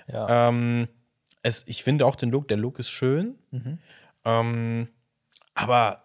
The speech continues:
Speaker 2: so richtig gehypt bin ich jetzt nicht, muss ich ehrlich sagen. Ich hätte vielleicht ein bisschen, also ein bisschen was Abgedrehteres noch erwartet.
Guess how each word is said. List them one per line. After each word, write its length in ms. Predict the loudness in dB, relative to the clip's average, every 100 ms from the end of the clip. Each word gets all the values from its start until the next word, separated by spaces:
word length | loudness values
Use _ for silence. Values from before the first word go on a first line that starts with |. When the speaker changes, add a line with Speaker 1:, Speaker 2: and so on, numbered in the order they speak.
| _
Speaker 2:
so 220 | -12 -10
richtig 340 | -10 -10 -10 -6
gehypt 460 | -4 0 -2 0
bin 120 | 0
ich 140 | 2 0
jetzt 220 | -4 -2
nicht, 200 | -2 -2
muss 140 | -4 -4
ich 120 | -4
ehrlich 120 | -4
sagen. 140 | -2
Ich 80 | -2
hätte 160 | -4 -2
vielleicht 240 | -4 -2
ein 40 | -4
bisschen, 200 | -4 -2
also 100 | -4
ein 80 |
bisschen 300 | -2 -2 0
was 240 | 0 0 -4
Abgedrehteres 720 | -10 -8 -6 -4 -4 -4 -4
noch 140 | -4 -2
erwartet. 420 | 2 2 0